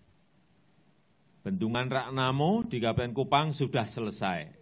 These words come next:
dua ribu delapan belas. Bendungan Roteklot di Kabupaten Belu juga sudah selesai di dua ribu sembilan belas. Sekarang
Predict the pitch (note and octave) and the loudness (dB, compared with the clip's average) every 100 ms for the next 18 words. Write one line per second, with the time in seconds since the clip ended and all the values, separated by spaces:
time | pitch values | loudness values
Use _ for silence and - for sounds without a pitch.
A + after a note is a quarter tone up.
0 | - - A2+ B2 C3 C3 C#3 C#3+ C#3+ C#3 | -18 -4 0 0 -2 -2 0 0 0 -2
1 | C3+ C3 B2 G2+ G2+ D#2 - - - - | 0 2 0 -2 -6 -6 -12 -20 -20 -20
2 | - - - - - - - C3+ D3 D#3+ | -20 -18 -18 -20 -18 -16 -6 -4 0 0
3 | E3+ F3 F3 F3 F#3+ F#3 F#3 G3 D#3+ D#3 | 0 0 2 2 0 0 2 2 4 4
4 | E3+ D3 C3+ D3+ C#3+ C#3+ C#3+ D3+ D#3+ E3 | 4 2 0 0 0 4 4 6 4 2
5 | - B2 B2 A2+ A#2 D3 C3+ C3 A#2 - | -2 -2 0 0 -2 -2 0 0 -2 -8
6 | - - A#2+ A#2 A#2+ G#2 C#3+ - - D#3+ | -20 -10 -6 -4 -6 -4 -6 -6 -4 4
7 | F#3 D#3 C#3 B2 G#2+ A2+ G#2 F#2 G2 E2 | 6 6 2 -4 -8 -4 -4 -4 -6 -8
8 | - - - _ - - A2+ C3 C#3 D#3 | -10 -20 -20 _ -14 -12 -4 2 6 6
9 | D#3+ E3 D#3+ | 4 2 -2